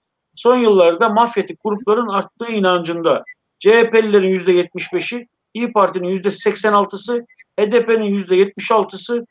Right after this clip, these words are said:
Saadet Partisi'nin yüzde seksen iki de zaten bu yönde. Ama burada dikkat çeken, e, iktidar yanlısı, iktidara oy vermiş seçmen gruplarında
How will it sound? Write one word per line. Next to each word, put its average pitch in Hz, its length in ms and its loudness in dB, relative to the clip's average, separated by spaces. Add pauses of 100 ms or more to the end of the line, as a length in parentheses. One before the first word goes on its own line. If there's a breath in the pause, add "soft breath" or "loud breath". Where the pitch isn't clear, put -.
(180)
Saadet 214 500 -2
Partisi'nin 196 360 -2
yüzde 202 180 -6
seksen 220 320 -6
iki 202 180 -8
de 226 100 0
zaten 214 420 0 (340)
bu 226 100 -4
yönde. 170 280 2
Ama 233 240 2
burada 226 280 2
dikkat 226 320 -2
çeken, 240 420 -6 (360)
e, 156 300 -2
iktidar 208 360 0
yanlısı, 208 680 2 (280)
iktidara 220 380 4
oy 247 160 4
vermiş 214 280 0
seçmen 214 380 -6
gruplarında 202 760 -2